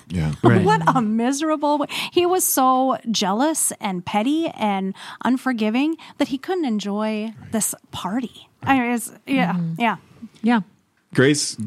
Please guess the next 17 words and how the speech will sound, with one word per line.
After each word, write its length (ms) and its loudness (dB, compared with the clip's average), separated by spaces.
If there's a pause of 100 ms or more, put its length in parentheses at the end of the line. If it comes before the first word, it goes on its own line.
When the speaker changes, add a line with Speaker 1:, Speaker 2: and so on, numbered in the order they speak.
(140)
Speaker 1:
grace 340 4
is 140 0
offensive, 380 0
and 100 -2
grace 220 2
opens 320 0
us 120 -2
up 200 0
to 120 -2
all 260 0
sorts 380 0
of 80 -4
celebrations 680 -2
that 140 -6
we're 80 -4
gonna 160 -4
miss 420 -4